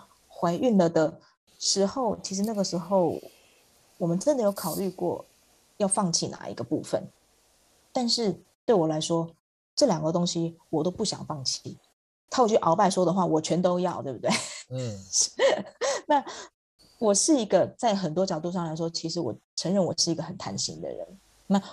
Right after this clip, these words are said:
Speaker 1: 我不想放弃我好不容易申请去纽约做访问学者的机会，我也不想要杀掉我自己的小孩。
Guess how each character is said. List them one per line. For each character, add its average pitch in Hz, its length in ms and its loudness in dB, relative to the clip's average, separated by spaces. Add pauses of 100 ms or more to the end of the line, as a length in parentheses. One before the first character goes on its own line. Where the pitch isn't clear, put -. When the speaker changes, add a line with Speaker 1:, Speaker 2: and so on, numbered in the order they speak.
Speaker 1:
我 175 80 -2
不 247 120 2
想 165 280 2
放 196 180 2
弃 190 140 2
我 165 80 4
好 165 160 -2
不 156 100 -10
容 208 160 2
易 190 60 2
申 185 200 -2
请 170 200 -4
去 - 260 -4 (220)
纽 165 200 -2
约 185 140 0
做 185 140 -2
访 160 160 -6
问 165 100 -4
学 160 100 -6
者 143 120 -4
的 151 80 -6
机 151 260 -4
会， - 240 -2 (200)
我 196 120 6
也 185 80 6
不 247 180 0
想 - 440 -4
要 156 260 2 (300)
杀 170 180 2
掉 170 140 4
我 107 80 0
自 - 100 -4
己 110 80 -2
的 87 60 -6
小 - 180 -4
孩。 - 160 -16